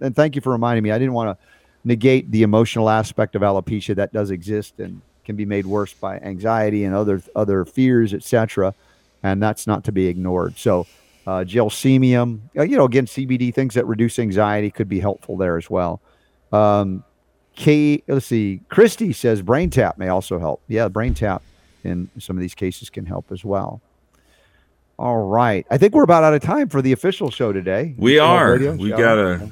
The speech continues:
Speaker 2: we gotta take a break for U K Health Radio. When we do come back, though,
Speaker 1: Mm-hmm.
Speaker 2: uh,
Speaker 1: Poll,
Speaker 2: let's
Speaker 1: poll
Speaker 2: take
Speaker 1: of
Speaker 2: a
Speaker 1: the
Speaker 2: look at
Speaker 1: day?
Speaker 2: the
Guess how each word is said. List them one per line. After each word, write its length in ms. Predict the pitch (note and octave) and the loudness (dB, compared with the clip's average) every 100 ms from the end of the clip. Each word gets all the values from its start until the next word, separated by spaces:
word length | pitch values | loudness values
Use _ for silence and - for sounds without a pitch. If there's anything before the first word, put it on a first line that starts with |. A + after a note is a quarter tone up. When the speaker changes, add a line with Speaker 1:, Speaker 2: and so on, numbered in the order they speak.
| - | -8
Speaker 2:
we 80 | |
gotta 140 | G2+ G#2+ | 0 0
take 180 | - A#2 | 0 -2
a 40 | F#2+ | 0
break 280 | G2+ A#2 | 2 2
for 160 | - F#2 | 2 -6
U 140 | F#2+ G2+ | -4 -4
K 180 | A2 | -2
Health 240 | G#2 G#2 G#2 | 0 -2 -2
Radio. 320 | G2+ A#2+ F#2+ | -2 2 2
When 160 | F2 B2 | 2 0
we 80 | C3 | -2
do 160 | D#3+ | -2
come 220 | F#3 G3 | -2 -2
back, 280 | D3 E3+ G3+ | 2 0 0
though, 300 | - E2+ D#2+ G#2 G#2+ G#2+ | -2 0 0 -4 -8 -10
Speaker 1:
Mm-hmm. 180 | G#2 D3 C#3+ _ - _ - _ - | -8 -8 -10 _ -20 _ -20 _ -6
Speaker 2:
uh, 320 | G#2+ G#2+ A2 | -2 0 2
Speaker 1:
Poll, 240 | - G#2+ | 4 2
Speaker 2:
let's 180 | G#2+ B2 | 0 0
Speaker 1:
poll 60 | A#2 | 4
Speaker 2:
take 80 | C3 | 4
Speaker 1:
of 60 | |
Speaker 2:
a 20 | A#2 | 2
Speaker 1:
the 40 | |
Speaker 2:
look 80 | - | 0
at 40 | |
Speaker 1:
day? 40 | |
Speaker 2:
the 20 | D#3 | 0